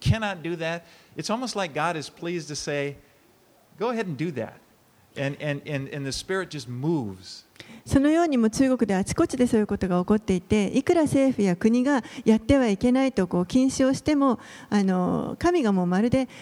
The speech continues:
Speaker 2: 「あ、いいんだよ、どんどんやりなさい」と言われているような感じで、
Speaker 1: And, you know, that's,
Speaker 2: そう、
Speaker 1: we see the same,
Speaker 2: そういう働きが起こっています。
Speaker 1: a similar thing happen in Vietnam.
Speaker 2: 同じようなことがベトナムでも起こっています。
Speaker 1: And we, we, I talked about this last week, but, you know,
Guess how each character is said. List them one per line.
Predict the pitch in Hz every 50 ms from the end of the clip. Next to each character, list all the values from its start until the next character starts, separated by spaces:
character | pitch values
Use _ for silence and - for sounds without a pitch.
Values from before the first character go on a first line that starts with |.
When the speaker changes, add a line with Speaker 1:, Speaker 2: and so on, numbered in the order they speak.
| - 254 -
Speaker 2:
「あ、 | - 202 202 -
い | -
い | 320
ん | 311
だ | 269 262
よ、 | 269 285 294
ど | 240 262 269
ん | 247
ど | 233 214
ん | 196
や | 190 190
り | 220
な | 254 269 277
さ | 302 311
い」 | 294 -
と | 190 170 165 - -
言 | 208 190
わ | 180
れ | 185 180
て | -
い | 180
る | 170 175
よ | 175 170
う | 170 165
な | 165 165 147
感 | 180 170 180
じ | 160 175 170
で、 | 185
Speaker 1:
And, | 165 - 180
you | 196
know, |
that's, | - 247 254 -
Speaker 2:
そ | -
う、 | - _ _ _ - -
Speaker 1:
we | 180 180
see | - -
the | - 202
same, | 190
Speaker 2:
そ | 185 175
う |
い | 196
う | 185 - -
働 | 170 185 185 - 185 165 165
き | - 165
が | 160
起 | 156
こ | - 180
っ | 170 -
て | - 196
い |
ま | 196 196 185 180
す。 | - 190
Speaker 1:
a | 175
similar | 156
thing |
happen | 131 165 135 147 - 170 165
in | 160 156
Vietnam. | 127 151 160 165 - 156 151 156 156 139 107 95 - _ _ - - - - - - -
Speaker 2:
同 | - 220 220 220
じ | 220 233
よ | 240 285
う |
な | 302 285
こ | 269 254
と | - 196
が | 185 170
ベ | 180 175
ト | - 180
ナ | 175 185 190
ム | 196 220
で | 269 320
も | 311 247 180 165
起 | -
こ | 185 160
っ |
て | - - -
い | -
ま | - - 170 180
す。 | - - - -
Speaker 1:
And | - 180 196 185 - _ _ _ _ _ _ _ _ _ _ -
we, | - 165 202 - - -
we, | - 208 - -
I | 185 185
talked | - 233 233 226
about | 208 170 170 170 170
this | 170 156 - - 156
last | 165 190 247 247 - -
week, | 165 147 143 -
but, | 175 -
you | 190 208
know, | 202 202 190 185 -